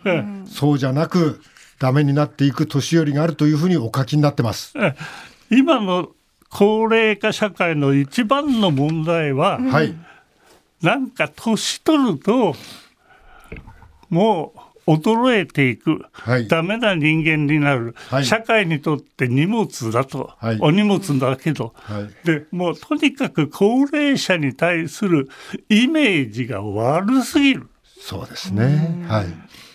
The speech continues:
Speaker 1: 何でもとにかく高齢者ってのは、
Speaker 3: うん。
Speaker 1: 何の根拠もないのに、
Speaker 3: はい。
Speaker 1: 社会のお荷物で、
Speaker 3: はい。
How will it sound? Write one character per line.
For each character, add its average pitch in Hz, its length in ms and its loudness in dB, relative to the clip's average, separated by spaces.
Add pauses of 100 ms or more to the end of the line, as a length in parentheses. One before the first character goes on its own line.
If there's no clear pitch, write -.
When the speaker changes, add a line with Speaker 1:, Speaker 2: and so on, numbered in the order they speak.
Speaker 1:
何 254 460 0
で 302 160 -2
も 262 140 0
と 247 120 -4
に 220 120 0
か 196 120 2
く 165 80 -14
高 196 200 0
齢 202 180 2
者 180 140 -2
っ 165 40 -2
て 151 160 -4
の 135 120 2
は、 127 60 0
Speaker 3:
う - 680 -12
ん。 110 360 -12 (240)
Speaker 1:
何 285 340 2
の 320 100 0
根 294 420 0
拠 214 120 2
も 170 120 0
な 196 200 2
い 165 60 -2
の 131 160 -2
に、 131 320 0
Speaker 3:
は 123 140 0
い。 107 140 -8
Speaker 1:
社 202 240 -2
会 170 300 0
の 147 120 0
お 147 80 2
荷 156 140 2
物 165 340 -2
で、 143 380 -2
Speaker 3:
は 113 140 -2
い。 104 100 -10